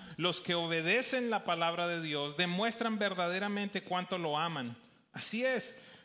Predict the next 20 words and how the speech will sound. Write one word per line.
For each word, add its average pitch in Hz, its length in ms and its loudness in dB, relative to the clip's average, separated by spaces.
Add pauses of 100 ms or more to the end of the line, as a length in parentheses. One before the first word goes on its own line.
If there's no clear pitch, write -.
como 175 200 0
sabemos 185 460 0
que 214 140 -2
vivimos 196 560 -2
en 180 100 -4
Él, 165 280 -4 (420)
los 160 200 0
que 160 200 0
dicen 214 440 -2
que 165 120 -4
viven 202 360 -2
en 160 200 -4
Dios 180 500 -2
deben 175 340 0
vivir 160 480 -4
como 135 240 -6
Jesús 131 640 -6
vivió." 120 400 -6 (960)
De 147 180 2
nuevo, 165 440 2